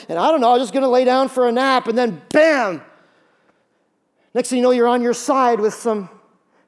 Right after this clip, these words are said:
temptation of sin or some bad news you got, or things just aren't working out the way you want. You're trying to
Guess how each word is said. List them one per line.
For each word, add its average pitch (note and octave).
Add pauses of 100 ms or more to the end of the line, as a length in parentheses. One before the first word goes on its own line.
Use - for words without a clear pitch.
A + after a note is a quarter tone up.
(140)
temptation B3
of A#3
sin B3+
or A3
some A3
bad A#3
news C4
you A3+
got, G#3+
or F#3+ (960)
things A3+
just A#3+
aren't A#3+
working A#3+
out A#3+
the A#3+
way A3+
you A#3
want. A#3
You're C4+
trying C4+
to B3+